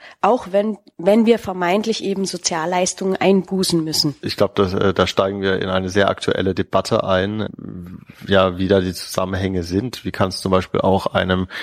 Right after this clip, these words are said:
Speaker 2: äh, Ingenieur schneller ermöglicht werden, der die, ähm, ja, Kompetenzen hat,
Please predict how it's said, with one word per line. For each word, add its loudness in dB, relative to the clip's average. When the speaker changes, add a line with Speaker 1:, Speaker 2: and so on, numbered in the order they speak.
Speaker 2:
äh, 2
Ingenieur 2
schneller 2
ermöglicht -2
werden, 4
der 4
die, 0
ähm, 0
ja, 2
Kompetenzen -2
hat, -2